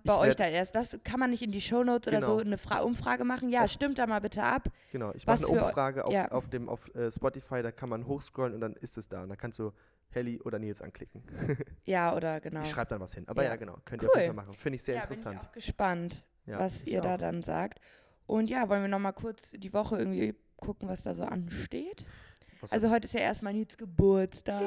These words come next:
Speaker 2: Yay! Ja.
Speaker 1: Und mein Vortrag an der Weißen See. Ich hatte ja
Speaker 2: Good luck.
Speaker 1: vor die vorletzte Folge erzählt, dass ich da eine Runde weitergekommen bin.
Speaker 2: Genau.
Speaker 1: Und heute habe ich meinen Vortrag um halb zwei.
Speaker 2: Ja.
Speaker 1: Und dafür drücken wir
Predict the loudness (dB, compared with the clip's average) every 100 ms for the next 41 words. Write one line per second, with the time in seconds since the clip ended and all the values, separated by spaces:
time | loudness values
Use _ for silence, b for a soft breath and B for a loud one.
0 | 2 0 -2 -4 -4 -6 _ -12 -12 -14
1 | b b 2 4 6 6 4 6 4 4
2 | 0 2 0 4 2 2 0 0 0 0
3 | -2 0 2 2 2 -4 -6 -14 -16 -20
4 | -6 2 2 2 0 0 0 -2 -4 -2
5 | -2 -4 0 0 0 -2 -4 -4 -6 -8
6 | -4 -2 0 2 2 2 0 0 -2 -2
7 | -2 0 0 -2 -4 b b b -10 -10
8 | -4 0 2 0 -2 0 0 2 -2 -2
9 | -2 -2 -2 -2 -2 -2 -6 -8 -6 -8
10 | -6 -8 -10 -16 -10 -8 -6 -10 _ b
11 | b b b b -12 -10 -8 -6 0 0
12 | 2 0 0 -2 -2 -4 -4 -4 -4 -6